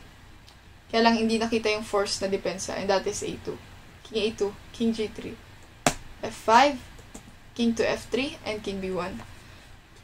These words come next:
Kahit hanggang dito lang sa, sa king B one, considered na sana. So, for this puzzle,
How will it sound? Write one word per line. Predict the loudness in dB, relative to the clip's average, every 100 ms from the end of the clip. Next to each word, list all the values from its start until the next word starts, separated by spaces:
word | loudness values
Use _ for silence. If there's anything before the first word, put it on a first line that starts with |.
| -12 -12 -18 -2
Kahit | 4 6
hanggang | 6 4 2
dito | 4
lang | 4 4 2
sa, | 0
sa | -2
king | 0 2 4
B | 4
one, | 6 4 2 0
considered | 0 2 4 4 4
na | -2
sana. | -2 -2 -2 0
So, | 4 4
for | 6 4
this | 8 8 8 4 0 -6 -14 -16 -18 -2 8
puzzle, | 10 10 8 6 6